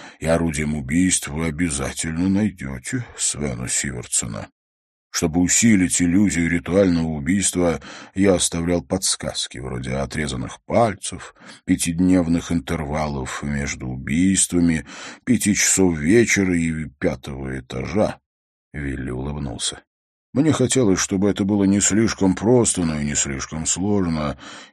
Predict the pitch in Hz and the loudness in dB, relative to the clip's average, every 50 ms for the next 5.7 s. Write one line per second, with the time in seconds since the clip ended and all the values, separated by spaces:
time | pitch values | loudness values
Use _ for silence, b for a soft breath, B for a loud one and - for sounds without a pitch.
0 | B _ - 110 131 143 147 147 147 143 131 113 98 90 101 107 - 107 92 - | B _ -4 -2 0 0 2 2 4 4 4 4 2 0 0 -2 -4 -6 -6 -6
1 | - - - - 50 60 60 55 - 53 55 67 69 - _ _ _ _ _ _ | -8 -8 -8 -8 -8 -6 -6 -8 -8 -10 -12 -12 -12 -14 _ _ _ _ _ _
2 | _ _ _ _ _ _ - - 82 76 71 73 76 - - - - - - - | _ _ _ _ _ _ -8 -4 -2 -2 -2 -2 -4 -4 -6 -6 -8 -8 -14 -12
3 | - 64 64 65 65 64 65 69 73 69 62 - - - - - - 67 - - | -10 -8 -8 -8 -8 -6 -4 -4 -4 -4 -4 -6 -10 -10 -12 -12 -14 -12 -10 -8
4 | - - 64 64 71 85 92 85 80 - - - 71 73 87 131 147 139 117 82 | -8 -8 -8 -8 -6 -4 -4 -4 -4 -6 -8 -10 -8 -4 -2 0 2 2 0 -2
5 | 69 65 - - - - 98 101 - - 95 - - - | -4 -8 -8 -10 -8 -6 -6 -6 -6 -8 -12 -16 -16 -18